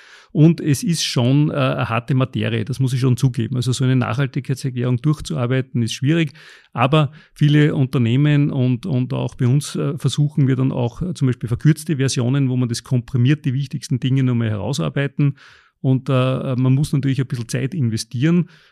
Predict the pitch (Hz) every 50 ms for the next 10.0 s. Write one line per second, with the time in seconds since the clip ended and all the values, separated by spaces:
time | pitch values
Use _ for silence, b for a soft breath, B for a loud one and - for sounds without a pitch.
0 | B B - 135 117 147 147 139 - - - - - 107 127 131 - 143 - -
1 | 190 147 151 151 143 139 131 - - 131 127 123 135 127 123 120 135 - - -
2 | 151 123 - - 135 139 139 135 135 - - 131 123 120 120 123 123 123 123 131
3 | 147 170 156 147 131 127 123 123 131 143 147 147 - 160 170 151 - 127 135 135
4 | 131 - - - - 143 - - - 151 160 151 151 - 143 - - 143 110 110
5 | 110 131 151 147 - - - 151 147 131 131 127 - 135 123 117 127 170 175 -
6 | - - - - 120 117 127 127 113 101 113 120 143 131 131 135 139 135 131 120
7 | 117 - - 139 120 139 123 - - 110 123 - - - - 156 143 127 127 117
8 | 117 117 - _ - 131 160 165 156 143 139 139 131 135 127 139 135 135 127 123
9 | 135 117 127 147 147 - - 135 143 147 - 127 - 131 123 123 127 123 113